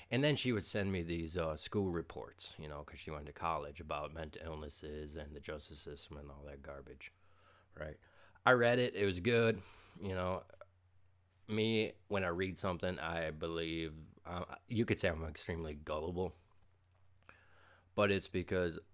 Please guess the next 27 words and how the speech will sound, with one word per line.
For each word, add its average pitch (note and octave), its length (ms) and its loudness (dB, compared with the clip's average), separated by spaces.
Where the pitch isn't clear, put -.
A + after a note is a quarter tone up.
if - 120 -4
I'm B2+ 200 8
genuine, G#2 560 4
I F2+ 100 0
guess F#2+ 240 0
I G2 40 4
used F#2 280 0
to G2 60 -8
perceive F2 380 -4
everyone E2 380 -2
else D#2+ 220 -4
as D2+ 80 -12
being D#2 320 -10
genuine. D2 480 -14
If - 120 -10
I F#2+ 100 -8
care F2+ 200 -2
about F2 200 0
something, E2 260 -6
I D#2 140 -6
perceived - 600 -12
other D#2 180 -4
people D2 340 -12
caring, D2+ 360 -12
you E2+ 160 -10
know? D2+ 200 -12
So G#2+ 500 8